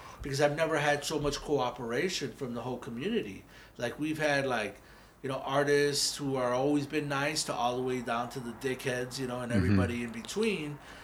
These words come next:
Speaker 1: And they were all like, "Yeah, sure. Here's my photo albums. Here's footage. Here's, I'll do an interview."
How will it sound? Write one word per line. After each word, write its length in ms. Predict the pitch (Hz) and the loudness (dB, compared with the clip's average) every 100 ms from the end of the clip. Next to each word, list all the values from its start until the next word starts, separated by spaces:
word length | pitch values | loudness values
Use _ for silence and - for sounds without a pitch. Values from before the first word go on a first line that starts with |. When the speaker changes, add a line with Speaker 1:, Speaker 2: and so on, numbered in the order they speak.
| - | -8
Speaker 1:
And 180 | 131 127 | -4 0
they 120 | 131 | 2
were 140 | 131 131 | 4 4
all 220 | 127 127 | 4 4
like, 300 | 123 120 - | 2 0 2
"Yeah, 280 | 180 190 107 | 4 6 4
sure. 440 | - - 196 - - | 0 4 6 4 -4
Here's 300 | 160 156 139 | -4 -2 0
my 140 | 156 | 0
photo 460 | 147 180 175 147 113 | 2 4 6 4 0
albums. 440 | 98 95 107 - | -2 -4 -10 -8
Here's 480 | 143 147 151 139 - - - - | -4 -2 0 0 -2 -6 -18 -2
footage. 580 | - 196 180 127 104 - | 8 10 10 6 0 -4
Here's, 380 | 156 143 147 135 | 0 0 0 0
I'll 160 | 131 135 | -2 0
do 160 | 156 | 0
an 100 | 160 | 2
interview." 500 | 190 196 156 123 117 | 4 2 0 -2 -2